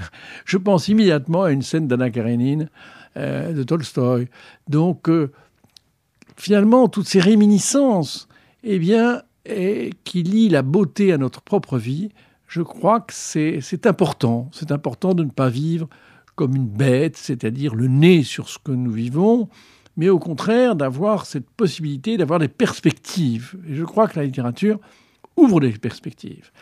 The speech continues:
Mais en tout cas, moi, je suis pour une littérature vivante. Je suis pour, voilà, je suis pas du tout pour cette, pour une forme de littérature qui serait poussiéreuse, qui serait une conception, qui serait, euh, disons, doctrinaire. Non, je suis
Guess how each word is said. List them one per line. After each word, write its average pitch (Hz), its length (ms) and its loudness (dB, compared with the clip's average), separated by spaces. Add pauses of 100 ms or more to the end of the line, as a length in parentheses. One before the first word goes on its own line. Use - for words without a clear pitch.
(240)
Mais 190 60 0
en 180 60 2
tout - 80 -4
cas, 247 200 4 (280)
moi, 240 180 4
je 185 80 2
suis 185 180 -2
pour 170 160 -4
une 170 80 -2
littérature 156 480 -4 (220)
vivante. 143 720 0
Je 123 80 -10
suis 208 220 -6
pour, 175 320 -8 (420)
voilà, 127 280 -4
je 113 140 -14
suis - 180 -12
pas 240 160 0
du 190 140 -2
tout 214 180 -4
pour 165 220 -10
cette, - 300 -14 (420)
pour 143 160 -6
une 147 80 -8
forme 185 360 0
de 139 60 -2
littérature 135 640 -4
qui 139 100 -8
serait - 180 -8
poussiéreuse, 139 1080 2
qui 120 120 -8
serait 127 200 -4
une 120 100 -2
conception, 131 840 -4
qui 113 120 -14
serait, 131 520 -6 (440)
euh, 143 760 -10
disons, 135 420 -6
doctrinaire. 139 1000 -4
Non, 131 260 -2
je 123 120 -6
suis 185 420 -6